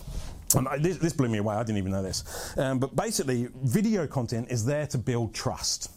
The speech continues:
You know, you need to visually build trust with the consumer or with the other business that you're trying to sell to. Um, millennials in particular, when their parents were bringing them up, they were saying, "It's gonna be okay.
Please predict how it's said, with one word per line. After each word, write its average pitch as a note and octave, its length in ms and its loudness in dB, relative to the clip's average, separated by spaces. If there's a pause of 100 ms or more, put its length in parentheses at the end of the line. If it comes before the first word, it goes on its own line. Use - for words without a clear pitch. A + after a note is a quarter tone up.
(220)
You G#2+ 80 2
know, A#2 100 4
you C#3 120 2
need C#3+ 180 4
to C3 80 4
visually F3 420 2
build D#3 260 2
trust - 360 -4
with A2 180 0
the A2 80 0
consumer G#2+ 540 2 (600)
or B2+ 160 2
with B2+ 120 4
the C#3 80 4
other B2 120 0
business A2 300 2
that B2 80 -2
you're G#2+ 80 -4
trying G#2+ 160 2
to G2 60 0
sell G2 160 0
to. F#2 200 -4 (400)
Um, A#2+ 420 0 (180)
millennials C3+ 840 2
in C3 80 4
particular, C3 840 0 (640)
when G#3+ 680 4
their F3+ 220 2
parents D#3+ 480 0
were D3 80 2
bringing D3 260 2
them B2 160 2
up, - 380 -6 (160)
they E3 200 0
were G#3 120 0
saying, C3+ 640 -2 (720)
"It's F3 200 -2
gonna F3+ 200 2
be F#3+ 160 2
okay. F#3+ 460 0